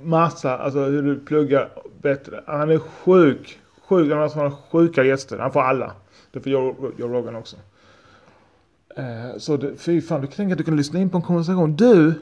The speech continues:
din lilla jävla skit. Alltså jag pratar, jag pratar med mig själv. Jag sitter och lyssnar in på konversationen. Utan mellanhänder.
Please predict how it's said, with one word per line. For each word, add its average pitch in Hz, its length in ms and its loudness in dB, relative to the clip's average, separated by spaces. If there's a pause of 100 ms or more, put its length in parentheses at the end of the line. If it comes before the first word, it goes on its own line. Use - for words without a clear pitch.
din 185 240 4
lilla 220 320 6
jävla 208 360 0
skit. - 720 -4 (760)
Alltså 185 280 -2
jag 175 200 4
pratar, 170 360 4 (680)
jag 165 360 0
pratar 175 280 2
med 165 80 -2
mig 160 120 0
själv. 156 280 -2
Jag 185 160 2
sitter 151 220 -4
och 139 60 0
lyssnar 147 540 -2 (200)
in 165 480 -2
på 139 140 -8
konversationen. 139 1040 -4 (640)
Utan 135 560 -2
mellanhänder. 123 720 0